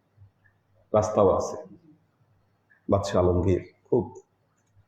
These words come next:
ওনার নাম ধাম। একটা কথা মনে রাখবেন, ইতিহাস সবসময় বিজিতদের পক্ষে লেখা হয়, কিন্তু আমরা যারা গবেষক, তারা এই সমস্ত অন্যায়, অত্যাচার দেখিয়ে আর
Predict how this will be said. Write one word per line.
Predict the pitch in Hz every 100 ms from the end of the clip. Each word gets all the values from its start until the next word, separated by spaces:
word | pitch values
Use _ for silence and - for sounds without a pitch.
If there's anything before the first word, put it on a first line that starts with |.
| _ - _ -
ওনার | 101
নাম | 87 90 92
ধাম। | 80 - - _ _ _ - _
একটা | 110 104 110
কথা | 113 120
মনে | 104 107
রাখবেন, | 107 98 98 90 -
ইতিহাস | 104 113 151 160
সবসময় | - 104 - 98 87 98 - _ _ _ - 104
বিজিতদের | 110 110 117 98 101 -
পক্ষে | 92 - 95
লেখা | 90 -
হয়, | - - - _ _ _ _ _ _ _ _ -
কিন্তু | 98
আমরা | - 104 107
যারা | 110 113
গবেষক, | 101 101 110 117 90 - - _ _ _ _ _ _ _ _ _
তারা | 101 104 -
এই | 117
সমস্ত | 143 - 113 107 - -
অন্যায়, | - 101 104 104 101 98 92
অত্যাচার | - 113 - - 113 - 98 98
দেখিয়ে | 104 - 131
আর | 101